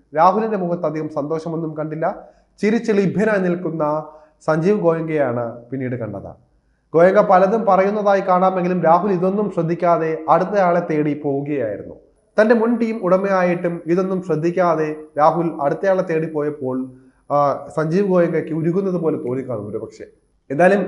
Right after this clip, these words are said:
ഈ വീഡിയോ ആണ് ഇപ്പോൾ സോഷ്യൽ മീഡിയയിൽ തരംഗമായി മാറിയിരിക്കുന്നത്. കർമ്മയെന്നും കൊടുത്താൽ കൊല്ലത്തും കിട്ടുമെന്നും പഴയതൊന്നും മറന്നില്ല എന്നും ഒക്കെയുള്ള കമന്റുകളാണ് സോഷ്യൽ മീഡിയയിൽ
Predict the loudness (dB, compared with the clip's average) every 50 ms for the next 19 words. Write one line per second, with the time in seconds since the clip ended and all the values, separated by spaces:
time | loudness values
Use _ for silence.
0 | -4 0 2 2 4 4 2 0 2 4 4 6 6 6 4 2 2 0 -2 -2
1 | -4 -4 -2 -4 -2 -2 -2 -4 -2 -4 -4 -4 -2 -2 -2 -2 -2 -2 0 0
2 | 0 0 0 0 -2 -2 0 -2 -2 -2 -2 -2 -2 -2 -4 -6 -6 -8 -10 -6
3 | -6 -6 -8 -8 -12 -18 -20 _ _ _ _ _ _ 2 4 4 4 4 4 2
4 | 2 2 2 0 0 -2 -4 -2 0 0 2 4 4 4 4 4 4 2 2 4
5 | 2 2 0 -2 -2 -4 -2 -2 -2 0 0 0 0 -2 -2 -4 -6 -10 -16 -2
6 | _ 4 4 6 4 4 2 0 0 0 2 2 2 2 0 0 2 2 2 2
7 | 2 2 0 0 0 -2 -2 -2 -2 -2 -2 0 0 0 0 0 0 -2 -4 -2
8 | -2 -2 -2 -2 -2 0 0 0 0 -2 -4 -4 -6 -8 -12 -8 -8 -8 -8 -8
9 | -10 -8 -8 -6 -6 -4 -4 -6 -6 -8 -12